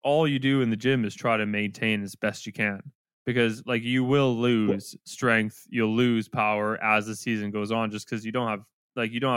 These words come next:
Speaker 1: have energy and time, because your energy and time needs to go into, like, performance, you know?
Speaker 2: And th-, th-, this is a, this is a conversation that we can definitely develop into a future podcast with hopefully a, a highly experienced S and C coach.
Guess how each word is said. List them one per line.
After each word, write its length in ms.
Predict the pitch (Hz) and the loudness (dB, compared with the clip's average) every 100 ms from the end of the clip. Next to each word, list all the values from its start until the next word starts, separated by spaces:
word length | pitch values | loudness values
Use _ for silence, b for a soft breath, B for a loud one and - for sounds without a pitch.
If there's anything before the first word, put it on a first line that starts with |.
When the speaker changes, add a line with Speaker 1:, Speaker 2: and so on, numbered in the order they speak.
| 110 | 0
Speaker 1:
have 60 | |
energy 340 | 117 117 110 107 | 0 -2 0 -4
and 100 | 101 | -2
time, 300 | 120 110 101 | 0 0 0
because 320 | 101 107 101 | -2 -2 -2
your 120 | 104 104 | -2 -2
energy 360 | 110 107 107 | 0 -2 -4
and 260 | 104 104 98 | -6 -6 -6
time 360 | - 110 104 | -2 0 0
needs 220 | 107 101 - | -2 -2 -6
to 60 | |
go 200 | 113 107 | -2 0
into, 200 | 101 98 | 0 -4
like, 180 | 101 95 - _ _ _ | -8 -8 -12 _ _ _
performance, 720 | - 110 123 113 95 95 - _ _ _ _ _ _ _ _ - | -10 -6 -4 -4 -6 -18 -20 _ _ _ _ _ _ _ _ -14
you 80 | 110 | -8
know? 220 | 107 139 _ _ _ _ _ _ _ _ - | -8 -8 _ _ _ _ _ _ _ _ -4
Speaker 2:
And 180 | 135 135 | 0 2
th-, 160 | 165 - | 0 -2
th-, 140 | 165 | -4
this 180 | 180 185 | -2 0
is 100 | 160 | 0
a, 120 | 120 | 0
this 200 | 127 143 | 0 -2
is 100 | 131 | -2
a 40 | 123 | -2
conversation 500 | - 113 - 120 - | -2 -2 -2 -2 -4
that 80 | 113 | -6
we 80 | |
can 140 | - 113 | -6 -4
definitely 440 | 120 117 113 117 | -6 -6 -8 -8
develop 440 | 113 104 113 113 117 | -6 -4 -2 -2 -4
into 240 | 110 123 | -6 -8
a 40 | |
future 340 | 113 139 143 113 | -4 -4 -4 -6
podcast 460 | 117 113 - - | -6 -8 -8 -10
with 140 | 117 113 | -8 -6
hopefully 360 | 113 - 113 110 | -8 -4 -4 -2
a, 380 | 107 - 113 | -2 -2 -2
a 40 | 120 | -2
highly 260 | 110 113 | -2 -2
experienced 380 | 110 - 120 107 | -4 -4 -6 -4
S 120 | 113 - | -6 -8
and 80 | |
C 180 | - 131 | -4 -4
coach. 320 | 127 - - | -2 -6 -10